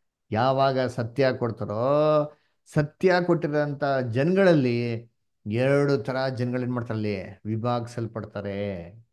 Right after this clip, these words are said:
ಯಾವಾಗ ಸತ್ಯ ಕೊಟ್ಟಿದ್ಮೇಲೆ, ಇವಾಗ ಅಲ್ಲ ರೀ, ಅದರ ಅವಾಗ ಕೆಲವು ಜನ ಏನ್ ಗೊತ್ತಾ ಮಾಡ್ತಾರೆ, ಎಲ್ಲಾರ್ಗು ಏನ್ ಮಾಡ್ತಾರೆ, ಒಳ್ಳೇದ್ನ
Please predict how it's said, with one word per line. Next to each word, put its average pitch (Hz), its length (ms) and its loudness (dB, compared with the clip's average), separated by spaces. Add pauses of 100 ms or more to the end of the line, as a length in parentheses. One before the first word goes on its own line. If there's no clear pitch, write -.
(200)
ಯಾವಾಗ 117 260 -2
ಸತ್ಯ 135 400 -4
ಕೊಟ್ಟಿದ್ಮೇಲೆ, 139 640 -4
ಇವಾಗ 120 240 -4
ಅಲ್ಲ 131 180 -2
ರೀ, 104 280 -6 (100)
ಅದರ 120 200 0 (720)
ಅವಾಗ 208 340 2 (480)
ಕೆಲವು 185 220 0
ಜನ 180 180 0
ಏನ್ 202 160 -2
ಗೊತ್ತಾ 202 180 -4
ಮಾಡ್ತಾರೆ, 170 540 -4
ಎಲ್ಲಾರ್ಗು 165 520 0
ಏನ್ 190 100 2
ಮಾಡ್ತಾರೆ, 180 260 0
ಒಳ್ಳೇದ್ನ 156 300 0